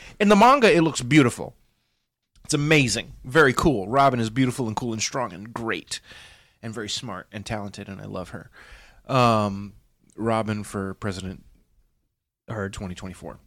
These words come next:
Speaker 1: But, um, in real life, if, if she was doing the shit that she can do for real, it
Speaker 2: Mm-hmm.
Speaker 1: would look l-, like God died.
Speaker 2: Yeah.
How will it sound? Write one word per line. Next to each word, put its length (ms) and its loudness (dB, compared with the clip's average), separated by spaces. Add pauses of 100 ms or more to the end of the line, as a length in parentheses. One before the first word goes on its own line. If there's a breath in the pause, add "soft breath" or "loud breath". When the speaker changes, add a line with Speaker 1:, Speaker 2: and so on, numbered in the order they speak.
(300)
Speaker 1:
But, 380 4 (720)
um, 680 0 (500)
in 260 0
real 220 10
life, 460 4
if, 300 2
if 160 4
she 180 4
was 200 2
doing 360 2
the 60 -2
shit 240 2
that 100 -4
she 160 0
can 180 -2
do 260 2
for 180 -2
real, 420 2
it 140 -2
Speaker 2:
Mm-hmm. 80 -2
Speaker 1:
would 160 -2
look 400 4 (600)
l-, 220 -14 (240)
like 420 0
God 480 8 (380)
died. 520 6 (180)
Speaker 2:
Yeah. 260 2